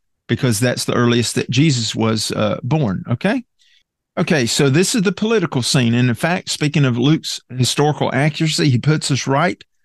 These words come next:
the birth of Jesus, right, smack in the middle of,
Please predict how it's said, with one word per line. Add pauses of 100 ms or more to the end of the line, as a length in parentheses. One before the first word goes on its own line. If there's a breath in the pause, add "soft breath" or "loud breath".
(320)
the
birth
of
Jesus,
right,
smack
in
the
middle
of,